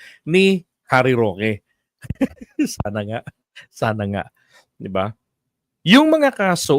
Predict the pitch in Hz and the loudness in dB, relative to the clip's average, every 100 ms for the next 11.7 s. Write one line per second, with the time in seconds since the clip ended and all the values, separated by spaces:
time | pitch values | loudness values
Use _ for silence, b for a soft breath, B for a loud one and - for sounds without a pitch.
0 | 165 - 220 220 240 226 202 165 180 185 | 2 2 2 4 4 4 2 -2 -2 0
1 | 196 208 202 202 180 226 226 180 190 202 | 0 -2 0 0 0 -2 -2 0 2 2
2 | 208 202 196 185 190 185 170 180 170 b | 2 4 2 2 0 0 0 -2 -4 b
3 | b - 196 208 202 190 180 160 151 139 | b 2 4 4 4 2 2 2 0 -2
4 | - 156 156 - _ _ _ _ 240 262 | -2 -4 -4 -6 _ _ _ _ -2 0
5 | 311 240 233 185 160 175 175 160 156 - | 0 6 6 6 4 4 2 0 0 4
6 | 226 262 - 220 214 220 196 185 139 147 | 6 4 2 -2 -2 -2 0 0 0 0
7 | 139 - - 117 113 - - - _ _ | 0 -2 -6 -4 -4 -6 -10 -14 _ _
8 | _ _ 107 110 123 135 165 170 170 165 | _ _ -8 -2 2 2 2 -2 -4 -6
9 | 147 131 160 160 143 151 160 135 139 143 | -4 0 2 2 2 2 0 0 -2 2
10 | 139 135 135 131 123 131 123 123 127 120 | 2 2 -4 -6 -2 -2 -2 -4 -4 -2
11 | 120 117 113 - 110 101 | -4 -8 -12 -6 -4 -4